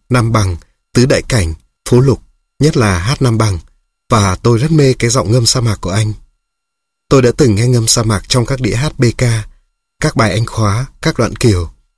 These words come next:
Nhưng đến lúc nghe anh Diệu ngâm, thì tôi khám phá ra một chân trời giai điệu mới. Tất cả cái xa vắng nghìn đời, tất cả cái mênh mông của cuộc sống thật sự đã được thể hiện qua giọng luyến láy của anh. Và tôi cảm thấy cái sa mạc của cảnh đời,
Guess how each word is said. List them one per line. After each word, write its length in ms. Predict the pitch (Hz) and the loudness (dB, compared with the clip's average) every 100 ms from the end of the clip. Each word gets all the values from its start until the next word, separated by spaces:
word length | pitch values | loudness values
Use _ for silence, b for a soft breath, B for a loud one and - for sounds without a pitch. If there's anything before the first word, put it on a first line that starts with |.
| _ _ _ _ _ | _ _ _ _ _
Nhưng 180 | - 147 | 0 2
đến 120 | 120 | 4
lúc 200 | 123 175 | 2 0
nghe 160 | 113 113 | 0 0
anh 140 | 117 | 0
Diệu 200 | 113 117 | 2 2
ngâm, 300 | 98 120 110 104 _ _ - | 2 0 0 -6 _ _ -4
thì 220 | 123 101 | 0 2
tôi 160 | - 123 | 2 0
khám 200 | 117 113 | 0 -2
phá 220 | 113 113 | -2 -2
ra 140 | 131 | 0
một 200 | 127 101 | 0 0
chân 140 | - 120 | 0 0
trời 220 | - 107 | 2 2
giai 180 | 87 113 | 0 0
điệu 180 | 113 98 | 0 0
mới. 320 | 104 104 143 - _ _ _ | 0 0 -4 -10 _ _ _
Tất 200 | - - | -4 -2
cả 260 | - 110 - - | 0 -2 -2 -4
cái 120 | 110 | -2
xa 160 | - | 0
vắng 260 | 110 101 127 | 0 0 2
nghìn 180 | 117 98 | 2 2
đời, 300 | 104 92 82 - _ _ _ | 2 0 -4 -12 _ _ _
tất 180 | - 185 | -2 0
cả 200 | 135 98 - | 0 -2 0
cái 120 | 110 | 0
mênh 220 | 131 127 | 2 2
mông 160 | 127 123 | 0 0
của 180 | 117 | -2
cuộc 220 | 98 104 - | -2 -4 -4
sống 320 | 104 98 135 b b _ | -4 -4 -6 b b _
thật 140 | 123 - | -2 0
sự 300 | 123 95 - | 2 0 -2
đã 120 | 107 | -4
được 200 | 135 - | -2 -2
thể 120 | 107 | -2
hiện 240 | 95 104 82 | 0 -2 -2
qua 160 | 123 | -2
giọng 220 | 110 87 | -2 0
luyến 140 | 104 110 | -2 0
láy 200 | 120 113 | -2 -4
của 100 | - | -4
anh. 240 | 90 101 104 - - B B _ | -2 -4 -6 -14 -20 B B _
Và 260 | - 107 95 | 0 2 2
tôi 180 | - 127 | 0 0
cảm 180 | 113 90 | 0 -2
thấy 320 | - 98 107 B B B - | -2 -2 -2 B B B -2
cái 140 | 117 | 0
sa 180 | 113 139 | 2 0
mạc 220 | 135 104 - | 0 -2 0
của 140 | 113 | -2
cảnh 240 | - 104 | 0 0
đời, 300 | 98 101 90 | 2 0 0